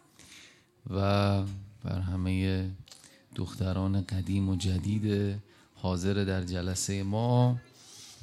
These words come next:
انشاءالله که زیر سایهٔ حضرت معصومه، حضرت زینب، حضرت فاطمه زهرا سلام الله علیهم باشید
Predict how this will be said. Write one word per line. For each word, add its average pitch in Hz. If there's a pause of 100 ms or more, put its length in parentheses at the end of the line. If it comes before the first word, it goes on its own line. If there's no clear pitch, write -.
(360)
انشاءالله 92
که 110
زیر 98
سایهٔ 92
حضرت 90
معصومه، 90
حضرت 90
زینب، 90
حضرت 90
فاطمه 90
زهرا 90
سلام 90
الله 90
علیهم 90
باشید 117